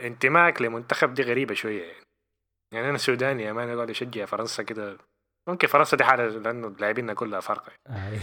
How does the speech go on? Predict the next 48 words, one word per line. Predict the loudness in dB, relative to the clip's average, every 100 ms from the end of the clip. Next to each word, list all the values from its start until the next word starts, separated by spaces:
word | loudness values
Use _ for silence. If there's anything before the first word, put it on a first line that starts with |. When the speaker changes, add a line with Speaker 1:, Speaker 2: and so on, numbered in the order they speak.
| -4 -4
Speaker 1:
يعني | -2 -2
أنت | 0
تلقى | 2 2
لك | 4
واحد | 6 6
زي | 4 0 4 4
أخوي | 6 4
مثلًا | 4 2
بيشجع | 2 -2 -4 -4
إنجلترا، | -4 -2 -2
ما | -2
أعرف | -2 -4 -12
ليه، | -14
إيش | -12 -12 -16 _ _ _ _ _ _
التراش | -2 -2 -4
ده. | -16 -20 -18 -16 -14 -16 -18 -14
Speaker 2:
مم. | -6 -2
Speaker 1:
لكن | 0 0 0 0 -2 -4 -6 -12 _ _ _ _ _ _ -6
غريبة | 0 4 6 8 6
شوية | 4 4 4
يعني، | 2 -2
أنت | 0
ك-، | 2 0 0
كزول | -2 0 0 0 -4 -8 -20 _ _ _ _
ما | 6
عندك | 8 6 6
أي | 8
علاقة، | 8 8 4 4
اللهم | 4 6 6
حتى | 6 4
لو | 2 0
أنت، | -4 -6
أنت | -4 2
لو | 4
ساكن | 6 4 4
في | -2
إنجلترا | -2 -2 -2 -4
ممكن | -4 -6
نقول | -6 -6 -4
ح-، | -2
ممكن | -4 -6 -8 -6
نمشي | -4 -2
الحاجة | -2 -2
دي، | -4 -6
لكن | -8 -8
أنت | -2
قاعد | 0 0 -2
في، | -8 -8 -10